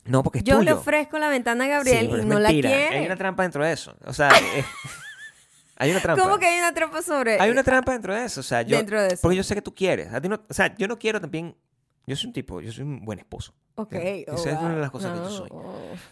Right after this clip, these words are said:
Speaker 1: ¿Sabes?
Speaker 2: Ujú.
Speaker 1: Yo, yo soy un buen esposo. Y a
Speaker 2: Ok.
Speaker 1: mí como buen esposo, a mí no me gusta que tú tengas contacto con gente que te toque, porque yo sé que eso es molesto.
Speaker 2: Ujú.
Speaker 1: En el viaje, en el viaje de regreso de, de nuestra conquista,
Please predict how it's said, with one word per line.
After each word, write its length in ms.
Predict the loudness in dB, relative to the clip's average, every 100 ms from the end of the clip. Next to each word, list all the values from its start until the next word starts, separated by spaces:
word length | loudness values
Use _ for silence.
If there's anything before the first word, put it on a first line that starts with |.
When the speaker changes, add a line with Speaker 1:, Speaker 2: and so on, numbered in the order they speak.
| -6
Speaker 1:
¿Sabes? 160 | -4
Speaker 2:
Ujú. 160 | -4 -8 -14
Speaker 1:
Yo, 140 | -14 -14 _ -6
yo 80 |
soy 80 | -4
un 40 | -4
buen 100 | -6
esposo. 320 | -8 -16 -20 -8
Y 160 | -2
a 40 | -2
Speaker 2:
Ok. 60 |
Speaker 1:
mí 80 | -2
como 200 | -4 -4
buen 120 | -4 -8
esposo, 400 | -8 -8 -8 -16
a 60 |
mí 300 | -14 -14 -16 -12
no 160 | -8 -6
me 60 |
gusta 280 | -4 -4 -6
que 120 | -8
tú 140 | -8 -6
tengas 180 | -6 -8
contacto 480 | -10 -10 -8 -6
con 380 | -2 -2 -2 -8 _ _ -20 _
gente 300 | -6 -6 -6
que 80 | -8
te 80 | -4
toque, 300 | -4 -4 -14
porque 360 | -12 -10 -10 -4
yo 140 | -2
sé 200 | 0 -2
que 80 | -2
eso 120 | -6
es 40 | 0
molesto. 540 | 0 0 -6 -16 -20 _ _ -14
Speaker 2:
Ujú. 180 | -10
Speaker 1:
En 60 | -8
el 120 | -8
viaje, 500 | -8 -10 -6 -6 -6
en 60 | -8
el 60 | -6
viaje 160 | -4
de 60 | -2
regreso 500 | -2 -2 -4 -6 -8
de, 360 | -8 -8 -8 -12
de 460 | -10 -8 -6 -8 -10
nuestra 220 | -10 -10
conquista, 480 | -10 -8 -6 -8